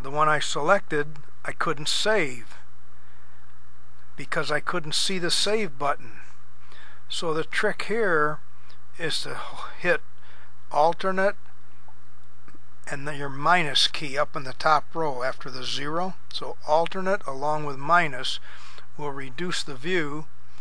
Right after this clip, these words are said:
and when you do that, you'll see that way down at the bottom,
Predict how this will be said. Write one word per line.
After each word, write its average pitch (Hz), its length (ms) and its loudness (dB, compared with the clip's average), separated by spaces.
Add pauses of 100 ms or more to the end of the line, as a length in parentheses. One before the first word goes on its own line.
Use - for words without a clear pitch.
(480)
and 143 180 -2
when 143 140 -2
you 139 100 -2
do 151 220 0
that, 175 400 2 (1700)
you'll 147 200 -2
see 175 240 0
that 135 200 -2
way 156 220 2
down 160 260 4
at 143 120 0
the 151 80 0
bottom, 151 500 2